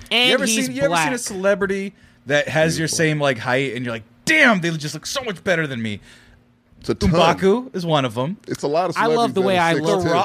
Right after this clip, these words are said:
Speaker 2: The Rock is only an inch taller than me, and he is way more massive. It's really not fair. Idris Elba is also my size, too. And that man is handsome as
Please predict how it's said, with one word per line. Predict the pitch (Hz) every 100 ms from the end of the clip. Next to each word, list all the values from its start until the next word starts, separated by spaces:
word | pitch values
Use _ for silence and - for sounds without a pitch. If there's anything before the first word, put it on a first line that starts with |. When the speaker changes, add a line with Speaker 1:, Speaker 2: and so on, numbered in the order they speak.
| 175
Speaker 2:
The | 196
Rock | 180 233 240
is | 208 -
only | 196 185 165
an |
inch | 160 151 -
taller | 139 131 123
than | 110
me, | 110
and | 104 107
he | 120
is | 101
way | 98 107 123 120
more | 110 104
massive. | 98 92 92 98 87
It's | 95 -
really | - 123 101
not | 87 82 -
fair. | 98 95
Idris | 165 196
Elba | 110 131 120
is | 104
also | 98 101 101
my | 95 95
size, | 98 90 80
too. | - 101 92 - - - - - - -
And | 120 120
that | 202 196
man | 180
is | 139
handsome | - 208 208
as | 147